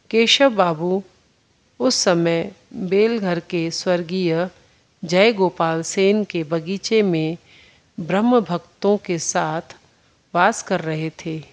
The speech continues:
अपने भांजे हृदय को साथ ले श्री रामकृष्ण गाड़ी करके बेलघर के बगीचे में आए। केशव बाबू उस समय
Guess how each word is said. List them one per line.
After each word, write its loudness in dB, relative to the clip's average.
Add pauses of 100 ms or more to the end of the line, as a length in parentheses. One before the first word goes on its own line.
(360)
अपने 0
भांजे -2 (240)
हृदय 0
को -6
साथ -2
ले -4 (600)
श्री 0
रामकृष्ण -2 (260)
गाड़ी 2
करके -4 (420)
बेलघर 0
के -6
बगीचे -4
में 0 (220)
आए। -4 (1200)
केशव 0
बाबू 0 (240)
उस -2
समय -2